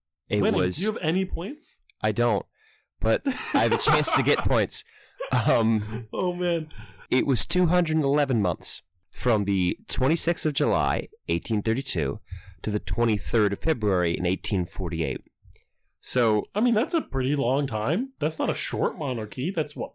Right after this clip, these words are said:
Speaker 2: uh, what did you say? Thir-, t-, twelve years? No, excuse me.
Speaker 1: Yeah.
Speaker 2: Sixteen years? Thirty-two to forty-eight?
Speaker 1: Yep.
Speaker 2: Yeah, that's pretty good. I'd be happy if any of my monarchies lasted that long.
Speaker 1: Yeah, so it takes its name from, uh, this, so there was,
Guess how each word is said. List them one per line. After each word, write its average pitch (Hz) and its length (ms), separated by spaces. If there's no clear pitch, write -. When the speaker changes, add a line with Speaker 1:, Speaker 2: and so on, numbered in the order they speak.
Speaker 2:
uh, 117 120
what 139 140
did 117 140
you 117 60
say? 110 200
Thir-, - 280
t-, - 100
twelve 170 280
years? 233 340
No, 135 240
excuse 190 260
me. 104 160
Speaker 1:
Yeah. - 200
Speaker 2:
Sixteen 214 420
years? 254 320
Thirty-two 170 380
to 180 80
forty-eight? 180 580
Speaker 1:
Yep. 123 220
Speaker 2:
Yeah, 262 320
that's 330 160
pretty 415 240
good. 151 300
I'd 160 160
be 226 120
happy 160 280
if 123 80
any 131 140
of 107 80
my 120 160
monarchies 123 460
lasted 107 340
that 107 120
long. 110 260
Speaker 1:
Yeah, 170 220
so - 180
it 127 60
takes - 220
its 147 140
name 131 240
from, 104 400
uh, 87 160
this, 92 180
so 90 160
there 82 140
was, 80 120